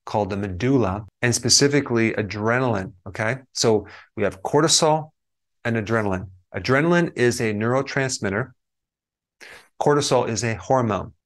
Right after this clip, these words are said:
Both of these systems are involved with stress, and ashwagandha can help both mechanisms. So ashwagandha has been known to significantly lower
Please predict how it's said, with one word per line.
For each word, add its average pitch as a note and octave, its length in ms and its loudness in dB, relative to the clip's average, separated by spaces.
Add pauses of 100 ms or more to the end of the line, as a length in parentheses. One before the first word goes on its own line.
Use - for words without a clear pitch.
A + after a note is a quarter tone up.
Both A#2+ 180 0
of C#3 80 -2
these D#3 160 4
systems A2+ 800 0 (280)
are A#2 140 2
involved A2 340 2
with C3 120 -4
stress, - 480 0 (240)
and A#2 100 0
ashwagandha B2+ 560 0
can B2+ 160 -6
help A#2 480 -2 (100)
both A2 540 2
mechanisms. F#2+ 640 -6 (380)
So B2+ 340 2
ashwagandha C3 1000 0
has A#2 320 -6
been A2+ 220 -2
known A2 280 -2
to A2 200 -4
significantly D3 1120 0
lower A2 640 0